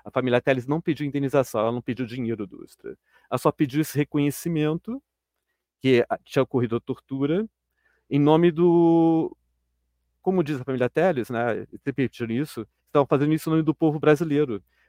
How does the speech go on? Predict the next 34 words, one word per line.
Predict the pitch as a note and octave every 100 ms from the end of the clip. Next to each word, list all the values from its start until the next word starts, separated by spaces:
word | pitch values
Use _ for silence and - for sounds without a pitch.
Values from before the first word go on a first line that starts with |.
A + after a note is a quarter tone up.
| _
que | C3
é | B2+ B2 G2
em |
nome | C3 C#3+
do | C3+
direito | A#2 C#3+ C3+
à |
memória, | C3+ B2+ A2+ A2+ B2 C#3 B2+
à |
verdade, | A#2 A2 A2 A2+ B2+ B2+ C#3+ _ _ _
o |
povo | - C3
brasileiro | B2 B2+ B2 C3+
ti-, | - -
tem | - D3
o | F3
direito | C#3+ C3 C3
de |
conhecer | - B2 - A#2+ A2+ A2+ - _ _
a | -
sua | - B2
história, | - - A#2+ A2 A2 C3 F#3+ - _ _ _ _ -
né, | A2+ C#3+
tem | -
o |
direito | B2 B2+
de | -
conhecer | A#2+ -
a |
verdade | A2+ A#2 A2 G#2+ B2
sobre | - G#2+
a |
sua | F#2+
história, | G#2 - - G#2+ A2+ C#3+